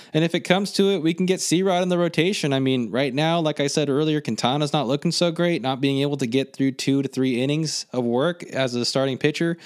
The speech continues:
Granted, he is the, one of the only lefties in our rotation, so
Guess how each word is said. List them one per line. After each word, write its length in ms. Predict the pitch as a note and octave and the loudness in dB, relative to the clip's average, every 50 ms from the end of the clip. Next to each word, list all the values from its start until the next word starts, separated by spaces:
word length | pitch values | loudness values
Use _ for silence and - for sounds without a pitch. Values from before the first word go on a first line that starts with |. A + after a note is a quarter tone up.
| - - - - - - - - _ _ | -20 -20 -20 -20 -20 -20 -20 -20 _ _
Granted, 320 | - C#3+ D3+ D#3 E3+ E3 | 2 2 4 2 0 0
he 200 | C#3+ D#3+ D#3 D#3 | 2 2 4 4
is 160 | D#3+ E3 D#3 D3+ | 2 2 0 0
the, 180 | D3+ D#3 D3 - _ - - | 0 -2 -2 -4 _ -16 -2
one 120 | D3 C#3+ D3 | 0 2 2
of 40 | D3 | 4
the 120 | C#3+ C3+ G#2 | 2 2 2
only 220 | C#3 D3+ D#3 D#3 | 0 2 2 2
lefties 440 | C#3+ C#3 D3 D3+ - D3+ D3+ C#3+ C#3 B2 | 2 2 0 2 2 0 0 0 0 0
in 120 | C#3 C3+ | 0 2
our 120 | C3+ D3+ | 2 2
rotation, 460 | D#3 D#3 D3 - D3+ D3 C#3+ - D3 C#3+ | 2 0 0 0 0 0 0 -2 -4 -4
so 360 | - - C3+ B2+ C3 B2 | 0 2 2 2 2 -2